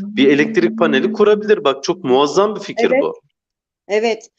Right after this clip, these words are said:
Speaker 2: Yani güneş enerjisi benim en, e, şu anda çabuk aklıma gelen ve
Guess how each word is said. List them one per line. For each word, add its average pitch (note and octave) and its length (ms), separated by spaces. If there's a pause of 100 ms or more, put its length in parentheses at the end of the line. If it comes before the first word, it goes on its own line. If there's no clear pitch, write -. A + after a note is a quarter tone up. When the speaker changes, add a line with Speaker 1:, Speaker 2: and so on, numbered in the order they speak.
(200)
Speaker 2:
Yani A#3+ 320
güneş D4 320
enerjisi B3+ 460
benim C4 300
en, B3 320
e, G3 500
şu A3 240
anda G#3+ 260
çabuk A3+ 280
aklıma G#3 380
gelen A3+ 340
ve A#3 260